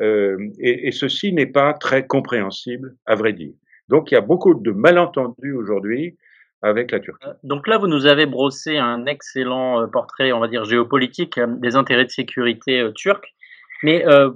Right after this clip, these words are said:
Speaker 2: pour vous, quel est le rôle des hydrocarbures dans les tensions régionales actuelles, que ce soit en Méditerranée, on vient d'en parler, mais aussi en mer Noire et autour de la mer Caspienne ?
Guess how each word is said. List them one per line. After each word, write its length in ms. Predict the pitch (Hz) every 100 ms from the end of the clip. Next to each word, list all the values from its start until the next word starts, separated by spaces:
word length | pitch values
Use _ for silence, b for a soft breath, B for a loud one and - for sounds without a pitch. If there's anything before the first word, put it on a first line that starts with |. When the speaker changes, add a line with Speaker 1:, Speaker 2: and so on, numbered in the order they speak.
| -
Speaker 2:
pour 180 | 196 190
vous, 180 | 185
quel 180 | 180 247
est 60 | 240
le 80 | 208
rôle 220 | 185 175
des 180 | 156 156
hydrocarbures 840 | 156 151 160 143 143 165 196 214 -
dans 180 | 127 131
les 140 | 135
tensions 360 | 175 180 - 180
régionales 480 | 156 143 147 147 123
actuelles, 640 | 110 - 127 135 185 202 _ _ _ _ -
que 100 | 135
ce 140 | 151
soit 340 | 139 151 147
en 100 | 139
Méditerranée, 720 | 131 123 120 135 123 120 160
on 80 | 185
vient 180 | 123 131
d'en 160 | 123 117
parler, 400 | 127 135 190 196
mais 160 | 127
aussi 420 | 127 131 - 170
en 180 | 151 127
mer 220 | 120 117
Noire 560 | 123 143 156 165 170 139
et 60 | 123
autour 340 | 131 - 170
de 80 | 139
la 80 | 120 -
mer 120 | -
Caspienne ? 600 | - 135 - 120 117 101